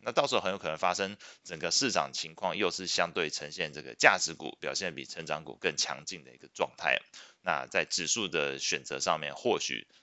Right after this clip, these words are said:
这个道琼工业指数表现会比整个大盘代表的这个标普百指数相对强劲哦。这是如果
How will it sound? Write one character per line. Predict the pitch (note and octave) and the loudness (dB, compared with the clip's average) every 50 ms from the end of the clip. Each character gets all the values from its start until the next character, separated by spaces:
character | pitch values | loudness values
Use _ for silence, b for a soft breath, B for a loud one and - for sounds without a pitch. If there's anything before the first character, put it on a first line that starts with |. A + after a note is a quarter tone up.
| b b | b b
这 | - - D2 C#2+ | -10 -8 -8 -6
个 | C2 - C2 A1+ - | -6 -10 -12 -6 0
道 | - G2 E2+ | 2 2 2
琼 | F2+ E2 | 2 -2
工 | D#2+ F2+ | -2 -2
业 | E2+ | -2
指 | C#2 B1+ | -4 -6
数 | B1 - F2+ - - _ _ - | -8 -6 -6 -8 -10 _ _ -4
表 | - D2 C2+ | -2 -2 -2
现 | C#2+ F#2+ F2 D#2+ | 0 -4 -4 -4
会 | - F#2 D#2+ | -2 -4 -4
比 | D2 D#2 C#2 | -4 -4 -6
整 | C#2 C2 B1 | -6 -10 -12
个 | C2 C2 - | -6 2 8
大 | A2 F2+ D#2+ | 8 8 8
盘 | - - D2 D2 C#2+ | 8 2 -6 0 2
代 | F2+ E2 | 2 2
表 | C#2+ D2+ B1+ - | 2 0 -2 -4
的 | - - G1+ - | -6 -10 -12 -14
这 | - C2+ | -16 -20
个 | - A#1+ | -20 -8
标 | - - F2 | 0 0 0
普 | E2+ E2+ | 0 0
百 | D#2+ D#2+ D2+ | -2 -2 -2
指 | D#2 - A#1 | -2 -4 -10
数 | - F2+ F2+ C#2 b b b b | -10 -10 -12 -14 b b b b
相 | - - E2 D2+ | -16 -16 -16 -16
对 | C#2+ C#2+ | -16 -14
强 | C2+ - - - _ C#2+ | -14 -14 -14 -16 _ -16
劲 | - E2 C2 | -16 -16 -16
哦。 | - - _ - | -18 -20 _ -12
这 | - F2 | -10 -8
是 | E2 E2+ | -8 -8
如 | D2+ C#2+ E2 F2 | -10 -10 -8 0
果 | F2+ G2 D#2+ C#2 | 4 6 6 6